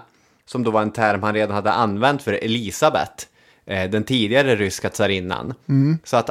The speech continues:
Speaker 1: han hade ju de där, eh, färdiga grejerna. Det behövdes inte hitta på något nytt. Det här fick mig att tänka på Elton John.
Speaker 2: Eh,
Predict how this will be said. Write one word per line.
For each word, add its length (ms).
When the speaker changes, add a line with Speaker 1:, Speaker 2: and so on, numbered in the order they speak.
Speaker 1:
han 120
hade 320
ju 40
de 120
där, 280
eh, 60
färdiga 500
grejerna. 560
Det 160
behövdes 280
inte 180
hitta 220
på 140
något 180
nytt. 400
Det 80
här 100
fick 180
mig 320
att 140
tänka 300
på 180
Elton 340
John. 460
Speaker 2:
Eh, 440